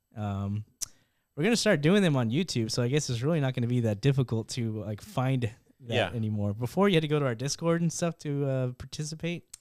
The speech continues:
Speaker 2: Yeah, that's where we concentrated the action,
Speaker 1: Yeah.
Speaker 2: but, uh, we decided to, uh, to kinda open it up because it was an echo chamber in Discord.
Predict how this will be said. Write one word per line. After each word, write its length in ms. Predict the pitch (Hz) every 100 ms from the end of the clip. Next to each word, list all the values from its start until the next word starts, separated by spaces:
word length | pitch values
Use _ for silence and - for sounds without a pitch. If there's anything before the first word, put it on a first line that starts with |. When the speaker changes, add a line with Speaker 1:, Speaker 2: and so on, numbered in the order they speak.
| _ _
Speaker 2:
Yeah, 160 | 165 165
that's 200 | 165 180
where 540 | 202 196 180 160 143 120
we 140 | 131
concentrated 580 | - 135 143 - 139 113
the 100 | 104
action, 540 | 95 120 - 151 156 -
Speaker 1:
Yeah. 200 | 117 110
Speaker 2:
but, 120 | 95
uh, 300 | 113 110 107
we 140 | 110 135
decided 500 | 127 127 127 120 -
to, 440 | - 117 110 107
uh, 420 | 104 101 98 92 -
to 80 | -
kinda 320 | 196 196 -
open 260 | 135 135 123
it 140 | 107
up 160 | 104 95
because 380 | 104 - 98 113
it 20 |
was 260 | 143 131 -
an 140 | 135
echo 180 | 117 -
chamber 360 | 107 107 95 92
in 80 | 90
Discord. 500 | 92 - 95 87